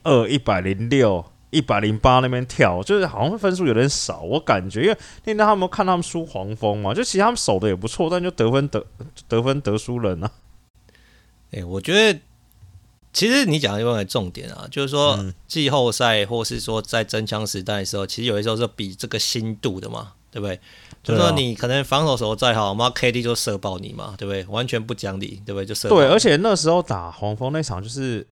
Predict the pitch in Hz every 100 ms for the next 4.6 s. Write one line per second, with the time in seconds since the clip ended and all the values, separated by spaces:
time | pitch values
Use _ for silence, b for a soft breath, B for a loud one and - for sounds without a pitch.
0 | _ - 98 95 127 151 139 151 165 147
1 | 143 139 139 139 - 80 78 104 110 76
2 | - _ _ _ b b - 185 190 190
3 | 131 95 95 135 139 101 92 117 117 107
4 | 107 104 87 90 196 208